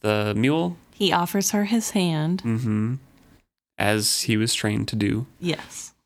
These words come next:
Speaker 1: And he turns and sees Molly. She carried two buckets of fresh water drawn from the well. She stood still, looking at me,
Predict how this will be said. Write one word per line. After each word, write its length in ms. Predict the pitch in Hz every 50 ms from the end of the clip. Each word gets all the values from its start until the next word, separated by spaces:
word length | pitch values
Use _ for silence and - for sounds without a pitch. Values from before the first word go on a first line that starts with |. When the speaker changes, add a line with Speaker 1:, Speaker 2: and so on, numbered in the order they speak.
| _
Speaker 1:
And 420 | - 117 117 117 117 117 117 117 120
he 100 | 131 123
turns 500 | - - 160 156 160 165 180 185 180 -
and 380 | - - 127 123 127 127 127 131
sees 300 | - - 147 143 139 -
Molly. 420 | 147 151 180 175 - - - 147 151 - - - - - - - _ _ _ _ _ _ _ _ _ _
She 120 | - - 139
carried 260 | 139 - 170 160 156
two 120 | 139 - 175
buckets 360 | 170 190 190 185 190 175 -
of 60 | - -
fresh 320 | - - 156 156 - -
water 240 | 165 156 156 151 151
drawn 380 | 143 139 - 135 139 147 151
from 140 | 139 - 151
the 80 | 147 139
well. 340 | 135 131 131 123 - 117 - - - - -
She 180 | - - - 147
stood 380 | 135 - - - 139 135 131 127
still, 460 | - - - 127 117 117 123 147 156
looking 340 | 156 - 127 131 - 127 117
at 120 | 107 113
me, 280 | - 113 110 110 120 135